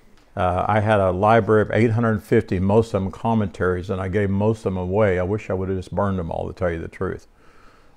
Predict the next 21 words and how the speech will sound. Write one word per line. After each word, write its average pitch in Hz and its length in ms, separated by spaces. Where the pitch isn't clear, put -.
But 104 260
I, 107 260
I 107 120
finally 117 320
quit 117 240
reading 117 300
that. - 260
Uh, 85 220
I've 98 200
read 98 220
all 123 220
of 123 60
Watchman 113 440
Nee's 107 200
books, 104 360
all 117 200
the 117 60
Wit-, 104 280
Witness 104 420
Lee's 95 240
books. 90 420